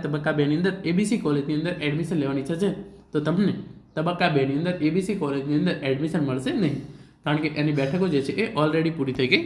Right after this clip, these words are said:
છે. પછી જે વિદ્યાર્થીઓએ પ્રવેશ કન્ફર્મ કરાવેલ છે અને હવે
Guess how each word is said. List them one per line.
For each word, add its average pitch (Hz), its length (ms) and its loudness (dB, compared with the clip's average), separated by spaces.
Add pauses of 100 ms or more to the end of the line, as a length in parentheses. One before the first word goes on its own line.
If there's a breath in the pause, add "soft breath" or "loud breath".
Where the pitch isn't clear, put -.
(140)
છે. 135 100 -4 (1040)
પછી 180 280 2 (500 loud breath)
જે 190 60 6 (100)
વિદ્યાર્થીઓએ 147 400 4 (180)
પ્રવેશ 170 280 2
કન્ફર્મ 160 300 0 (260)
કરાવેલ 196 320 6 (120)
છે 190 80 -2 (140)
અને 156 140 0
હવે 151 80 2